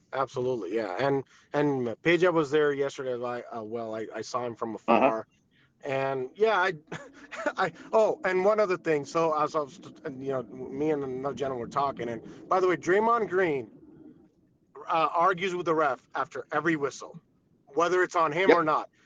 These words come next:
Speaker 1: And it's funny,
Speaker 2: Yep.
Speaker 1: though, when we got to the fourth quarter, he was still arguing. And I looked up and I'm like, "Man, he's only got two fouls and he's arguing like he's got five fouls."
Speaker 2: I know.
Speaker 1: So,
Speaker 2: Uh-huh.
Speaker 1: <laughs> but, but that's
Speaker 2: Hey,
Speaker 1: just
Speaker 2: let me ask
Speaker 1: normal
Speaker 2: you,
Speaker 1: for
Speaker 2: uh,
Speaker 1: him.
Speaker 2: did you,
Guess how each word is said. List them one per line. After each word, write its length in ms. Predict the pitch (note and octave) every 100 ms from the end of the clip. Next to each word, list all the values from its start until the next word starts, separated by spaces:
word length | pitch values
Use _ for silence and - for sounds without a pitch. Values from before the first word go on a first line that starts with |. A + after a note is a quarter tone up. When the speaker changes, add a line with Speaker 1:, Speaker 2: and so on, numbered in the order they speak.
| _
Speaker 1:
And 120 | A3 B3
it's 140 | -
funny, 240 | - E4
Speaker 2:
Yep. 80 | D#4+
Speaker 1:
though, 220 | G#3+ E3
when 220 | D3+ G#3+ A#3
we 120 | D4
got 160 | D4+
to 60 | D4
the 100 | A#3+
fourth 320 | - A#3 G#3
quarter, 220 | B3 B3
he 60 | G#3
was 120 | G#3+
still 180 | - A#3
arguing. 440 | G#3+ B3 A3+ E3+ D3+ - _
And 120 | -
I 60 | A#3+
looked 220 | C4 B3+
up 160 | C4 B3+
and 80 | A#3
I'm 100 | A#3+
like, 180 | A3+
"Man, 220 | A3 A#3 A3+
he's 140 | C4
only 160 | E4 F4+
got 220 | F3+ -
two 180 | - E4+
fouls 360 | - G#3+ A#3+
and 100 | -
he's 120 | F3+ D#3+
arguing 360 | F#3+ A3+ G3
like 140 | E3 D#3
he's 100 | E3
got 220 | E3+ D#3+
five 260 | G#3+ B3
fouls." 460 | - A2+ F2+ C2+ - -
Speaker 2:
I 100 | G#3
know. 120 | G3
Speaker 1:
So, 340 | - D#3+ D3+
Speaker 2:
Uh-huh. 280 | D3+ G2 A2 - _
Speaker 1:
<laughs> 200 | _ _
but, 160 | E3 E3 _ _
but 200 | D3+ D#3+
that's 180 | F#3+ F3+
Speaker 2:
Hey, 60 | C#3
Speaker 1:
just 60 |
Speaker 2:
let 80 | E3
me 80 | -
ask 160 | F#3+ E3
Speaker 1:
normal 80 |
Speaker 2:
you, 60 | C3+
Speaker 1:
for 60 | B2
Speaker 2:
uh, 40 |
Speaker 1:
him. 60 | A#2
Speaker 2:
did 160 | B2
you, 80 | C3+